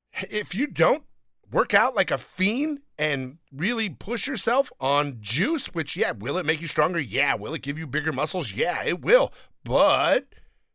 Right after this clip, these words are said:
it will not if you don't lift weights and you don't push yourself and you don't train right. You'll just get fatter. You'll be a big, fat, back knee having, <clears throat> weird body hair having mofo is what you'll be.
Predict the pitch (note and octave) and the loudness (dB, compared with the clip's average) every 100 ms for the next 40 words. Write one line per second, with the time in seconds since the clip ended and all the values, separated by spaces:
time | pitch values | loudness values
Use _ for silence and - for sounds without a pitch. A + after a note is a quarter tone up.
0 | _ _ _ _ _ D#3+ D#3 E3 E3+ D#3 | _ _ _ _ _ -6 2 6 6 6
1 | A#3 A#3+ E3 C#3 A2 E3 E3 E3 D#3+ E3 | 6 4 2 -4 -4 2 4 4 4 2
2 | C#3+ A#3 B3 E3 C3 D#3+ F3 - A3 - | 4 4 2 -4 -2 2 2 0 -4 -2
3 | - E3+ D#3 C3 D3+ F3 D#3 - G3 A3 | 0 0 0 -2 0 2 2 0 0 2
4 | C#3 F3+ C#3+ A#3+ E3 E3+ - F3 E3+ - | 0 0 0 0 2 0 0 -2 -2 -4
5 | - - F#4 - - _ _ _ _ _ | -2 0 2 -2 -6 _ _ _ _ _
6 | _ A3 B3+ C3+ G2+ F#3 E3 - D3+ G3 | _ -2 0 -2 2 0 0 0 2 2
7 | A2 F#2 C#3+ F3 D#3 D#3+ D#3+ D3+ D3+ E3+ | 0 0 2 2 0 -2 0 0 2 0
8 | G3 - _ _ _ _ _ _ _ - | -2 -8 _ _ _ _ _ _ _ -4
9 | - - F3+ C#3 A#2 - C3+ D3 F#3 B2 | 0 2 0 -2 -8 -14 -4 -2 0 4
10 | D#3 F3+ D3+ E3 D#3+ E3 E3 D#3+ F3+ E3+ | 4 4 2 4 6 6 4 2 2 2
11 | F4 - F3 G#2+ G#2 - C3+ C3 A2+ G2+ | 2 4 4 4 0 -2 -2 -2 -4 -6